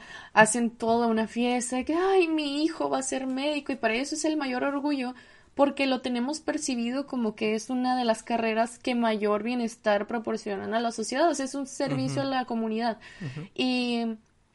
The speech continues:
Speaker 1: una de las respuestas muy interesantes a este hilo, ¿no? del, del estudio, dice,
Speaker 2: Ajá.
Speaker 1: "Yo soy médico y me parece que hay muchas carreras más difíciles que la mía,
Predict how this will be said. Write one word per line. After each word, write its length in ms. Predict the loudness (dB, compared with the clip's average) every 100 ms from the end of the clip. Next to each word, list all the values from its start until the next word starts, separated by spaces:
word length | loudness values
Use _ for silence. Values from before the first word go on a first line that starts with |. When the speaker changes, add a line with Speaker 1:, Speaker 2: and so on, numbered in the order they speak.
| _ _ _ _
Speaker 1:
una 200 | -2 2
de 60 | 4
las 160 | 4 0
respuestas 560 | -2 -2 -2 -2 -2
muy 120 | 0
interesantes 760 | 0 0 0 0 -2 0 -2 2
a 100 | 2
este 320 | 0 -2 -2 0
hilo, 360 | 2 0 -2 -6
¿no? 200 | -4 -2
del, 420 | 0 -2 -2 -6 -12
del 160 | -2 -2
estudio, 480 | -2 -4 -2 -2 -4 -14 -20 -6
dice, 220 | -2 0
Speaker 2:
Ajá. 60 | 0
Speaker 1:
"Yo 100 | 0
soy 160 | 0 0
médico 600 | 0 0 -2 -4 -8 -2
y 120 | 0
me 100 | 0
parece 380 | 2 0 0 -4
que 200 | 0 2
hay 280 | 2 0 -4
muchas 380 | -4 -2 -4 -2
carreras 420 | -2 0 0 0
más 160 | -2 -2
difíciles 540 | -4 -4 -2 -2 -2
que 120 | 0
la 120 | 2
mía, 360 | 2 2 2 -2